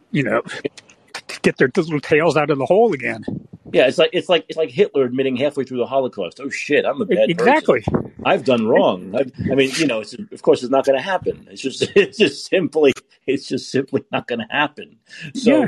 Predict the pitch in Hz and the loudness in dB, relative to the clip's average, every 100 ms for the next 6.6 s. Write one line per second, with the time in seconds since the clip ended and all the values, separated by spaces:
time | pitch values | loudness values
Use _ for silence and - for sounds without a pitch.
0 | - 180 202 214 185 160 220 240 - 196 | 2 2 4 2 4 4 4 4 2 2
1 | 165 - 175 180 170 160 156 156 226 190 | 0 2 2 2 2 0 2 0 0 0
2 | 180 170 151 - _ _ 214 190 160 185 | 2 2 0 -2 _ _ -4 -2 -2 -2
3 | - 165 202 185 - 156 135 - 165 147 | 0 -2 -2 -2 -4 -4 -6 0 0 2
4 | 151 156 147 143 156 127 - 165 - 151 | 0 0 0 -2 -4 -10 -2 -2 2 2
5 | 160 143 139 127 - 156 156 127 151 151 | 2 -2 -4 -4 0 0 0 -4 -2 0
6 | 143 123 160 165 143 | 0 -2 0 2 0